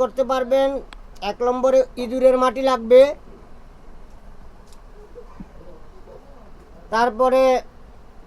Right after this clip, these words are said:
তিনটা বড়ি পাতা নেবেন, আর তিনটা তুলসী পাতা নেবেন, তিনটা বাঁশের পাতা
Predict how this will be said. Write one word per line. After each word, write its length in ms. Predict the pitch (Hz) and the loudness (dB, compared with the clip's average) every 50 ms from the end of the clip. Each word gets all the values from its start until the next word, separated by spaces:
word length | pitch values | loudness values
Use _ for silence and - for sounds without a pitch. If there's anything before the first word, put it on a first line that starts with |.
| - - - | -16 -8 -4
তিনটা 300 | 240 247 254 214 262 262 233 240 | -2 0 0 2 0 2 2 4
বড়ি 180 | 254 254 262 262 269 | 4 4 4 4 2
পাতা 220 | 269 254 214 277 269 262 | -2 -2 0 0 0 0
নেবেন, 320 | 269 262 269 277 277 285 277 277 247 - - - - - - - - - - - - - - - - - - - - - - - - - - - - - - - - - - 202 | 2 2 2 2 2 0 -4 -6 -8 -10 -14 -20 -20 -20 -20 -20 -20 -20 -20 -20 -20 -20 -20 -20 -20 -20 -20 -20 -20 -20 -20 -20 -20 -20 -20 -20 -20 -20 -20 -20 -18 -10 -6 -4
আর 80 | 214 214 220 - | -4 -4 -2 -2
তিনটা 260 | 240 240 247 233 254 247 - | -2 0 0 0 -2 -2 0
তুলসী 300 | 254 254 254 220 - 269 240 262 | -2 -2 -2 -4 -6 -6 -4 -4
পাতা 200 | 277 277 285 277 277 | -4 -2 -2 -2 -2
নেবেন, 360 | 277 269 269 285 294 294 294 294 285 254 - - - - - - - - - - - - - - - - - - - - - - - - | -2 -2 0 0 0 0 0 -2 -4 -6 -8 -12 -20 -20 -20 -20 -20 -20 -20 -20 -20 -20 -20 -20 -20 -20 -20 -20 -20 -20 -20 -20 -10 -6
তিনটা 280 | 233 240 247 247 262 254 233 | -4 -4 -2 -2 -2 0 2
বাঁশের 280 | 254 247 - 220 262 247 220 | 2 0 0 0 -2 -2 -2
পাতা 220 | 254 247 208 247 | -2 -2 0 -2